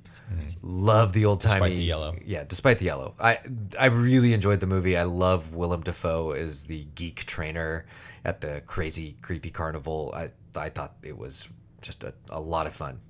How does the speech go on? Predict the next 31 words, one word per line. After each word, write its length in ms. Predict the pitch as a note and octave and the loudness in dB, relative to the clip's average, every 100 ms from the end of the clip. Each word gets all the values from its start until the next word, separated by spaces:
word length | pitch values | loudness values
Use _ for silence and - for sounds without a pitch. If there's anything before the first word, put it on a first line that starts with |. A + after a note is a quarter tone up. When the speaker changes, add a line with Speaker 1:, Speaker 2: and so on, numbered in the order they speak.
| - | -16
Speaker 2:
Uh, 300 | - D#2 D2+ - | -12 -10 -10 -4
and, 180 | G2+ A2+ - | -4 -2 2
and 160 | C#3 | 6
I, 120 | B2 | 6
it's 240 | A#2 B2 A2+ | 6 2 4
a 40 | |
movie 200 | B2+ A#2+ | 6 6
I 40 | G#2 | 6
wanna 180 | G2+ | 4
see 260 | F#2 G#2 F#2 | 2 0 0
again 220 | F2+ E2 | 0 -4
in 120 | D#2+ | -6
a 20 | D2+ | -6
better, 360 | D2+ D2 C#2 - - - | -6 -8 -10 -16 -20 -14
uh, 180 | C#2 C2 | -12 -10
circumstances. 720 | - - - - - - - | -12 -12 -14 -16 -14 -16 -14
But 200 | - - | -14 -12
yeah, 140 | - - - | -16 -16 -16
liked 240 | - - - | -16 -14 -16
it. 80 | - - - - - - - - - - - - - - - - | -16 -18 -16 -14 -16 -18 -20 -20 -18 -18 -20 -20 -18 -12 -10 -2
Speaker 1:
It's 80 | |
always 180 | B2+ D3+ | 0 2
funny 220 | - G#2+ | 4 4
when 200 | G#2 F2 | 4 4
no 120 | F2 F2 | 4 4
one 140 | F2 | 2
else 300 | D2+ E2+ F2 | 0 -2 -2
in 80 | E2 | -4
the 60 | D#2+ | -2
theater, 440 | E2+ E2 E2 D2+ | -2 -2 -2 -4
like, 220 | C#2+ D#2+ | -4 -6